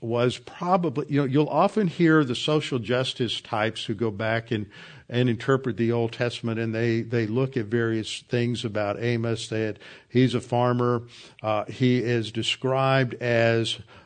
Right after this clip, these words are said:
uh, someone who is a breeder of sheep, and so they think that he's a rather lower level, um, uh, agricultural worker. Other passages describe him as a shepherd, a fig picker, a cattleman,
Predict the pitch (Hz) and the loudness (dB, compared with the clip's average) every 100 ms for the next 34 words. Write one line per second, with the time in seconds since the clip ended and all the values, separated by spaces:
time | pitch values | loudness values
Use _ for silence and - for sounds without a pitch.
0 | - 107 104 95 - 143 135 127 127 127 | -6 -2 -2 -2 -2 0 2 2 2 0
1 | 113 107 123 120 120 117 113 110 110 101 | -2 0 2 2 2 0 0 -2 -2 0
2 | 120 147 156 147 131 117 - - - 151 | 4 4 4 2 0 -6 -8 -10 -2 0
3 | 110 - 113 113 123 113 113 - 135 127 | 0 -4 -6 -4 -4 -2 -2 -2 -2 0
4 | 123 110 120 117 110 117 120 117 113 95 | -2 0 -2 -2 -2 2 2 2 0 0
5 | 113 117 131 131 120 - 110 107 120 117 | 2 4 6 6 4 0 -2 0 0 0
6 | 117 110 - - - _ - 107 101 98 | 0 0 -4 -18 -20 _ -2 0 0 -2
7 | 87 80 _ - - 113 110 117 127 113 | -8 -18 _ -20 -14 -8 -2 2 2 0
8 | 117 - 123 123 - 117 110 98 113 110 | -4 -2 -2 -2 0 0 0 -2 -2 2
9 | 135 139 110 - - - - - 113 120 | 2 2 -6 -8 -18 -20 -20 -6 -2 -2
10 | 117 127 123 120 117 113 117 113 113 - | -2 0 0 0 -4 -2 -4 -4 -8 -6
11 | 117 113 117 113 110 98 110 - 143 135 | -2 -2 -2 -4 -6 -8 -8 -2 -2 0
12 | 131 123 123 117 - _ 113 113 107 - | 0 2 0 -4 -20 _ -4 -4 -2 0
13 | 139 - - 123 - 120 117 117 113 104 | 0 0 -4 -4 -2 -2 0 -2 -6 -12
14 | - 123 123 117 117 117 113 | -10 -2 0 2 0 0 -2